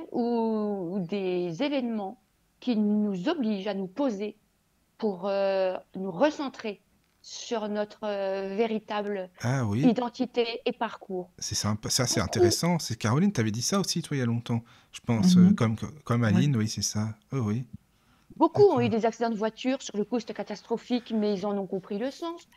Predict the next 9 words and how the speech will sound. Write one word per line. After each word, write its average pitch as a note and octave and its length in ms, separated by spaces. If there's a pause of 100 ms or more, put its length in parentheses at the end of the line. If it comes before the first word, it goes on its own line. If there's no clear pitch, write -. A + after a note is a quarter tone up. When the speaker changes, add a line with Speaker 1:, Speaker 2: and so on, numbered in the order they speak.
Speaker 2:
Oui. B2+ 260 (220)
Speaker 1:
On A3+ 120
parlait, B3 640
euh, F#3 360
t-, - 220
euh, G3 340
en G3 240
off, A3+ 340
euh, F#3 240